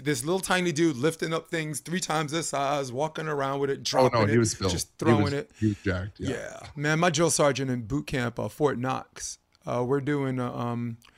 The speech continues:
Speaker 1: the rifle, um, like, you know, the qualification drills,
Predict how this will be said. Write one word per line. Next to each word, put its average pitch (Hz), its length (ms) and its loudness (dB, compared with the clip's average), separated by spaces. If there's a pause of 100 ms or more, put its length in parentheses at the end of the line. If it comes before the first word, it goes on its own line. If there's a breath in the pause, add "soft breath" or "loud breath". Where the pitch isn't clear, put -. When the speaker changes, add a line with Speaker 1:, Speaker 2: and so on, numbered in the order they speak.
(180 soft breath)
Speaker 1:
the 131 120 -2
rifle, 135 500 -2
um, 123 380 -6
like, 131 160 -2 (100)
you 151 140 -6
know, 135 100 -4
the 120 80 -4
qualification 135 680 -2
drills, 147 280 -2